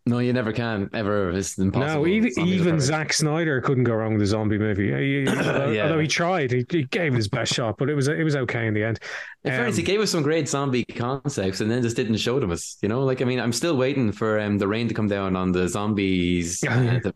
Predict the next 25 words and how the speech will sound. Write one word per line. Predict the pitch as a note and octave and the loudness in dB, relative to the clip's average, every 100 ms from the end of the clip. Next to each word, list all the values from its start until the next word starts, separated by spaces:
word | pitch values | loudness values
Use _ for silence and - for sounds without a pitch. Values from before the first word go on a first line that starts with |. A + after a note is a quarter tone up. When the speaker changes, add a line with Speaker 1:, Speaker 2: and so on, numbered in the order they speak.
| - | -4
Speaker 1:
for | G#2 | -2
them | A2 | -2
all | A2 | 0
to | |
come | G#2+ | 0
back | G#2 G#2 G#2 | 0 -2 0
alive | B2 B2 - _ | -2 -4 -10 _
again, | A2 F#2 F2 F2 | -4 -2 -2 -2
and | F2 F2 - - - | -2 -4 -8 -14 -8
that | A#2+ | -2
never | A#2+ C3 B2+ | 0 0 -2
happened. | B2+ - F#2 | -2 -2 -2
I | G#2 | 0
was | A#2 | 0
so | - D#3 D#3 | 0 2 2
looking | C3 A#2 A#2 | 2 0 0
forward | A#2 A#2+ G#2 | 0 -2 -2
to | G2+ | -2
that | F#2+ | -2
moment. | F#2 F2+ F2+ - - _ _ - - | 0 0 -2 -6 -18 _ _ -20 -4
Speaker 2:
Yeah. | A2 | 0
Speaker 1:
No. | F#2+ A2+ F#2+ F#2+ - _ _ _ D#3 | 2 2 0 0 -4 _ _ _ -2
Speaker 2:
Yeah, | G#2+ G#2 | 0 0
Speaker 1:
Never. | G#2+ G#2 G2+ | 0 0 0
Speaker 2:
man. | - | -4